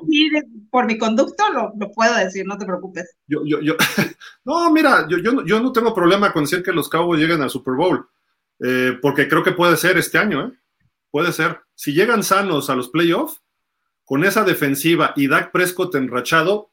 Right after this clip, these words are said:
Speaker 1: no los van a parar, ¿eh? Ni los Eagles. Por la experiencia que tienen más jugadores de los Cowboys que de Filadelfia. Aunque Filadelfia les ganara a los dos en la temporada, Dallas puede ganarles en playoff.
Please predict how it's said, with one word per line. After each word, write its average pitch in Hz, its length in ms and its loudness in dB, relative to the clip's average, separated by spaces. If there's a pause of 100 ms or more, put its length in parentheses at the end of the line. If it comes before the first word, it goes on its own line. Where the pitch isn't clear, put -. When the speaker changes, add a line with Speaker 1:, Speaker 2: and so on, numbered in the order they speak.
Speaker 1:
no 175 140 -2
los 220 100 -4
van 226 140 0
a 220 100 -4
parar, 185 280 2
¿eh? 233 120 -2
Ni 175 140 2
los 135 200 0
Eagles. 214 460 -6 (1000)
Por 143 160 2
la 147 80 4
experiencia 170 500 2
que 165 60 -8
tienen 175 240 0
más 170 140 -2
jugadores 165 420 2
de 143 80 0
los 123 240 -2
Cowboys 156 340 2
que 123 120 -6
de 113 120 -6
Filadelfia. 127 640 -2 (140)
Aunque 151 280 2
Filadelfia 156 460 4
les 170 160 4
ganara 160 300 2
a - 20 4
los 127 240 0
dos 185 460 -4
en 123 120 -10
la 120 120 -6
temporada, 139 680 0 (340)
Dallas 151 400 2
puede 160 240 6
ganarles 135 420 2
en 120 120 -8
playoff. 127 360 0